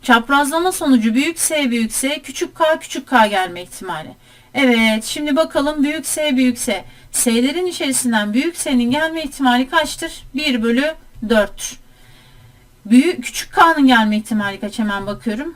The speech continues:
O da yine aynı şekilde bir bölü dört. Her iki bir bölü dördü birbiriyle çarpa-, çarparsak cevap bir bölü on altı olacaktır. Yani dok-, dört, dokuz, bir bölü on altı ile cevabım D seçeneği olacak arkadaşlar.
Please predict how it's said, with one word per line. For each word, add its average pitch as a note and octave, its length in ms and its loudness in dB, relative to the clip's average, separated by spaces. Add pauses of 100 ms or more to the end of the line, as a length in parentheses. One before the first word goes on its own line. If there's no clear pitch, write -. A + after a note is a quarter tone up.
O D4 140 0
da D4 40 2
yine A3+ 240 4
aynı G#3+ 280 0
şekilde A3 500 -4
bir B3 200 4
bölü A#3 220 0
dört. - 540 -6
Her D#4 220 6
iki C#4+ 340 -4
bir A#3+ 180 0
bölü G#3+ 220 -2
dördü G3 300 -6
birbiriyle B3 500 2
çarpa-, C4+ 520 0
çarparsak D4+ 720 -2 (380)
cevap D4 360 2
bir C4+ 220 0
bölü B3+ 300 0 (260)
on C4+ 160 6
altı A3+ 320 2
olacaktır. A#3 500 2
Yani A#3 300 4 (100)
dok-, C4 440 -4
dört, C4 340 4
dokuz, C4+ 440 -2
bir C4+ 200 0
bölü G#3+ 180 0
on G#3 120 -4
altı G3+ 300 -4
ile A#3 200 0
cevabım B3 580 0 (320)
D C#4+ 480 -2
seçeneği A3 540 -2
olacak F3+ 280 -10
arkadaşlar. F3+ 600 -6